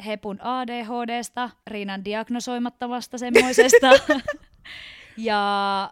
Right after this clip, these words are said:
Speaker 1: muodista, ruuasta, kaikkea mitä meidän elämään liittyy. Toivotaan, että niissä on mahdollisimman paljon teille samaistuttamispintaa.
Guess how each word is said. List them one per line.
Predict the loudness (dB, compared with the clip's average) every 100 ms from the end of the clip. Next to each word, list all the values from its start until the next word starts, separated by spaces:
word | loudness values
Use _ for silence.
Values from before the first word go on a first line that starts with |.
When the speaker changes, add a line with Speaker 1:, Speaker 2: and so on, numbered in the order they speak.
| _
Speaker 1:
muodista, | -4 -2 -2 -6 -8 -10 -10 _ -10
ruuasta, | -6 -4 -6 -6 -10 -10 -4
kaikkea | -2 0 -2
mitä | -2 -2 -2
meidän | -2 -2
elämään | -2 -2 -4 -6
liittyy. | -8 -10 -10 -8
Toivotaan, | -6 -6 -6 -6
että | -8 -12
niissä | -12 -10
on | -10 -8
mahdollisimman | -8 -6 -6 -6
paljon | -6 -6
teille | -6 -6 -6 -10
samaistuttamispintaa. | -12 -10 -10 -12 -16 -14 -12 -10 -10 -10 -12